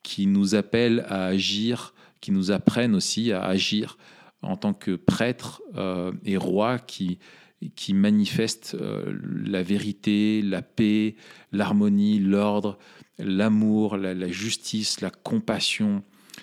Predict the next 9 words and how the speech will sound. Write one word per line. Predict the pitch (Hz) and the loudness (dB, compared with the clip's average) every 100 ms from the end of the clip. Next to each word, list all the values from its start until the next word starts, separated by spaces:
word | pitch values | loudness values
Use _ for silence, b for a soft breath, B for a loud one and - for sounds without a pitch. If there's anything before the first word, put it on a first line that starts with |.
| B - | B -6
la | 98 | -4
générosité, | 92 98 110 104 107 98 98 104 98 | -2 0 2 2 2 -2 -4 0 0
toutes | - 147 | 0 -4
ces | - 123 | -2 -2
choses-là, | - 110 98 120 123 B B B - | 0 -2 -2 -4 -4 B B B -4
l'Église | 101 98 123 110 113 123 120 95 - | -2 2 2 2 0 2 0 -4 -8
et | - 95 98 92 | -4 -2 -2 -2
nos | 98 104 117 | 0 2 2
familles | - - 107 104 123 131 117 | 0 2 2 4 4 2 0